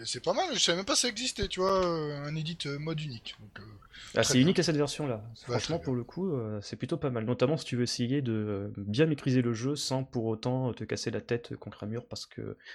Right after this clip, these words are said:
Speaker 2: fuck le cristal labyrinthe.
Speaker 1: Ouais, et puis il y a beaucoup, euh, de niveaux qui sont durs, quoi,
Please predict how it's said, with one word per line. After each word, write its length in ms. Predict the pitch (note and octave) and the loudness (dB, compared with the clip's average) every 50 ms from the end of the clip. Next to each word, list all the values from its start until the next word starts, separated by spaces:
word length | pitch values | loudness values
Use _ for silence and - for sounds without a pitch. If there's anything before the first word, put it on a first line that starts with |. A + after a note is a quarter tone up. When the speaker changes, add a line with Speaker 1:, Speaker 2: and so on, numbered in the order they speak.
| - - | -18 -18
Speaker 2:
fuck 320 | - - - C#3+ C#3+ - - | -14 0 4 4 4 4 0
le 60 | A#2+ | -4
cristal 340 | - - - - A#2+ A2 G#2+ | -6 -6 -4 -2 -2 -2 -2
labyrinthe. 500 | G#2+ - - G2 - - - - - - - - _ _ _ _ _ | -2 -2 -4 -8 -8 -10 -14 -18 -20 -20 -20 -20 _ _ _ _ _
Speaker 1:
Ouais, 200 | C3 C#3 D#3 D#3 | 2 4 4 4
et 40 | C3+ | 4
puis 120 | - - | 2 0
il 20 | C3+ | -2
y 40 | C3 | -2
a 20 | |
beaucoup, 200 | C3 B2+ - C3 | -2 -4 -4 -4
euh, 300 | B2+ B2 B2 A#2+ A#2+ A#2 | -4 -4 -4 -4 -6 -8
de 120 | A2+ B2 B2+ | -8 -8 -8
niveaux 180 | C3+ C3 C3+ | -6 -6 -4
qui 140 | C3+ - - | -2 -2 -2
sont 100 | - D#3+ | -2 -4
durs, 160 | D#3 E3+ F3 | -4 -4 -6
quoi, 140 | - - G#3+ | 8 10 10